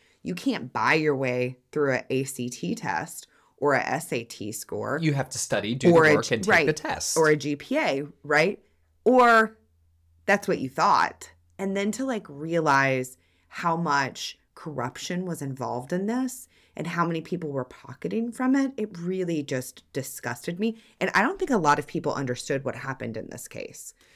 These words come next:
Speaker 1: I think they really did think, like, "Oh, they're just giving a kickback." No, it's fraud. That's exactly what they're doing. They were charged with wire fraud. This is a hundred percent fraud. We should all be pissed off about it.
Speaker 2: I'm fascinated to hear about this because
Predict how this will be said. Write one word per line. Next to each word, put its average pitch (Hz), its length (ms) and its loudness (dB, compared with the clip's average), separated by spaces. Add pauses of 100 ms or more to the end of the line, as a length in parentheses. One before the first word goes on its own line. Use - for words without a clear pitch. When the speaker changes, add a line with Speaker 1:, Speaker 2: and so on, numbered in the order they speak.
(140)
Speaker 1:
I 170 100 4
think 220 200 4
they 202 100 8
really 170 280 4
did 143 180 2
think, 143 300 -2
like, 135 180 -2
"Oh, 160 160 6
they're 147 160 6
just 143 220 -6
giving 135 240 -2
a 113 40 -10
kickback." - 520 -6 (160)
No, 143 460 -8 (360)
it's 190 240 2
fraud. - 520 -2 (240)
That's 175 220 2
exactly 170 560 -2
what 156 160 -4
they're 156 140 -4
doing. 147 260 -2 (300)
They 160 100 6
were 139 400 4 (120)
charged 160 520 2
with 175 220 -4
wire 131 300 2
fraud. 123 460 -2 (360)
This 156 240 4
is 147 140 -2
a 143 40 -6
hundred 139 420 -6
percent 123 520 -6 (240)
fraud. 120 540 0 (240)
We 139 160 0
should 127 180 -6
all 117 100 -2
be 127 120 -6
pissed - 260 -12
off - 220 -8
about - 320 -14
it. - 140 -16 (180)
Speaker 2:
I'm 202 280 0
fascinated 107 760 -4
to 98 100 -8
hear 92 160 -6
about 82 260 -10
this 80 200 -8
because 87 1000 -6